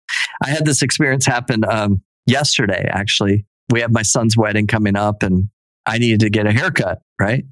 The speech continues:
So, uh, I walked up the, to the little town right up the road here. Uh, it's only, like, you know, half a mile away to this, you know, uh, old-timey barbershop. And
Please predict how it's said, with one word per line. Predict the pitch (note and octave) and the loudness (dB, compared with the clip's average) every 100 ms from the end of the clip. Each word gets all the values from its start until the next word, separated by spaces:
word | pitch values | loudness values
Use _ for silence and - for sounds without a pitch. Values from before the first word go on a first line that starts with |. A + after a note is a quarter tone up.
| - | -4
So, | - A#2+ A#2 | -2 0 2
uh, | A2+ A#2+ A#2+ | 2 2 2
I | B2 C3+ | 2 2
walked | C3 B2 - | 2 0 -2
up | G#2+ | -4
the, | - A2 G2+ - _ _ - | -2 0 0 -2 _ _ -4
to | A#2+ | 0
the | |
little | A#2 A#2 G#2+ | 2 2 2
town | - A2+ A2 | 0 0 0
right | G#2+ G#2+ | 0 0
up | G#2 | -2
the | - G2+ F#2+ | -2 0 2
road | G2+ G2+ G2+ | 2 2 2
here. | G#2 G2 G2 G2+ _ | 2 2 0 -2 _
Uh, | - G2+ G2+ | -2 0 2
it's | G2+ B2+ | 0 0
only, | G#2+ G2+ | 0 2
like, | F#2 F2+ - | 0 -2 -2
you | G#2 | -2
know, | F2+ | 0
half | G2 F#2+ | -2 0
a | G2 | -2
mile | F#2 F2+ | 0 0
away | F2+ F2+ F#2 F#2 - | 0 2 0 0 -2
to | - | -2
this, | G2+ G2 - | 0 0 0
you | G#2+ | 0
know, | G2+ G#2 _ _ - | 0 -2 _ _ -4
uh, | A2 G#2 G#2+ | 0 0 0
old-timey | C3 A#2 B2 A#2+ A2 A2 | 0 0 0 0 2 0
barbershop. | G#2 G#2+ G#2+ G#2 - G#2 G#2 - _ | 0 0 0 0 -2 0 -2 -4 _
And | A#2 G#2+ G2 | 0 2 0